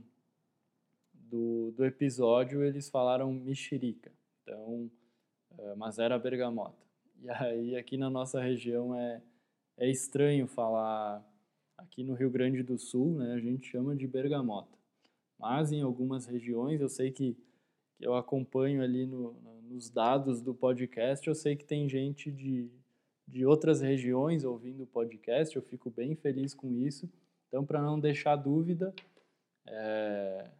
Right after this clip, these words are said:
era, a gente pode chamar também de mexerica.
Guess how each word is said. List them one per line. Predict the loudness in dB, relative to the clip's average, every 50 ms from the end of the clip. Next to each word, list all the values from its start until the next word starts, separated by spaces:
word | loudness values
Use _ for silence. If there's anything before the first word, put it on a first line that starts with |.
| _ _ _ _ _ _ _ _ _ _
era, | -2 2 2 4 4 2 0 -2 -6 _ _ -14 -12 -12 -10 -10 -10 -10
a | -8
gente | -6 -6 -8 -6 0
pode | 2 2 2 2 0
chamar | -2 -2 0 0 -2 -2
também | -2 -4 -2 -2 -2 -2 -2
de | -4 -4
mexerica. | -4 -6 -6 -6 -2 -2 -2 -2 -2 -4 -4 -10